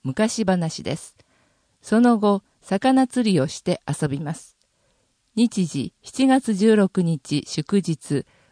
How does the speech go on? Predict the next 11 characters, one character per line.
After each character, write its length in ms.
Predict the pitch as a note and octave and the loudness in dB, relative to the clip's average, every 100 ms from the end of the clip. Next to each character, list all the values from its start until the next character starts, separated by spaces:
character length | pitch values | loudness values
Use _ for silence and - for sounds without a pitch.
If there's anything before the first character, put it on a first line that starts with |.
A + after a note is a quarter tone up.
| _ | _
午 140 | A3 C4 | 0 4
前 220 | A3 E3+ | 2 4
十 220 | F#3 G#3 | 4 2
時 100 | C#3 | 0
三 280 | - F3+ G#3 | -2 0 2
十 120 | G3+ | 0
分 300 | - D3 C#3 | -2 -4 -4
か 140 | - C#3 | -4 -6
ら 180 | B2 - | -6 -10
正 320 | - G3 F3+ | -4 0 0
午。 200 | - G2 | 0 -6